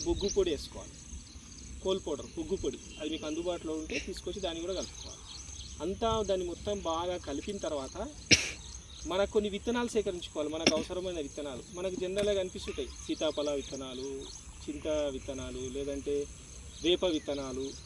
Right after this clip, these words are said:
ఇంకా మీకు ఇంకా ఎక్కువ విత్తనాలు వేరే పెద్ద పెద్ద చెట్ల మర్రి,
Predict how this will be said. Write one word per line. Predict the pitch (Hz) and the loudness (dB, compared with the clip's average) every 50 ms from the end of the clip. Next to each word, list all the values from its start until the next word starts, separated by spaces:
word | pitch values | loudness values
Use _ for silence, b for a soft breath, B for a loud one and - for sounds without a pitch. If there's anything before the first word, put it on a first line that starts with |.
| - - - - - - | -14 -14 -14 -12 -2 0
ఇంకా | 202 226 - 233 240 | 0 4 6 6 6
మీకు | 240 233 220 - 196 185 175 165 - - - | 6 6 4 2 -2 -2 -2 -4 -4 -2 -2
ఇంకా | 175 190 202 240 226 | -2 0 4 6 6
ఎక్కువ | 214 - - - 233 | 6 6 6 4 4
విత్తనాలు | 220 214 202 - 202 208 208 202 185 | 4 4 4 2 4 4 4 6 6
వేరే | 190 202 202 202 | 6 8 8 8
పెద్ద | - 196 - 190 185 - | 6 6 2 2 4 4
పెద్ద | 202 185 | 6 4
చెట్ల | 190 - 185 - - 175 175 | 4 2 2 -2 0 0 0
మర్రి, | 165 160 165 165 160 165 165 170 170 170 170 | 0 0 0 0 0 0 0 0 0 0 0